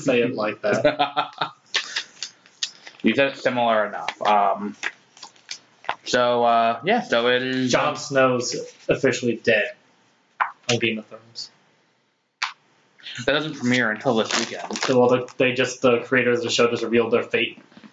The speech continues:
Speaker 1: because they, they were pissed off about people making up stupid fan theories.
Speaker 2: Okay,
Speaker 1: So
Speaker 2: I, that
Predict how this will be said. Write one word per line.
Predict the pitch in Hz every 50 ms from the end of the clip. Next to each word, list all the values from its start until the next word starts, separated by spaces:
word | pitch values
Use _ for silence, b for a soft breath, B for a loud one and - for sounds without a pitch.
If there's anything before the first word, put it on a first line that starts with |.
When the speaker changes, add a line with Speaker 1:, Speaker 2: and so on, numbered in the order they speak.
| _ _
Speaker 1:
because | - 135 127 131 127 120 123
they, | 123 123
they | 127 123 120 123
were | 120 120 117
pissed | - - 139 123 - -
off | 117 107 113 117 -
about | 120 117 117 110 -
people | - 120 120 120 117
making | 117 113 113 120 120 117
up | 110 -
stupid | - - 127 - 127 107
fan | - 123 113 110 113 110
theories. | 131 131 131 131 143 143 139 - - - - -
Speaker 2:
Okay, | 127 127 - 120 113 110
Speaker 1:
So | 107 135 139 131 127
Speaker 2:
I, | 151 165 175 185 175 160
that | 165 165 165 - -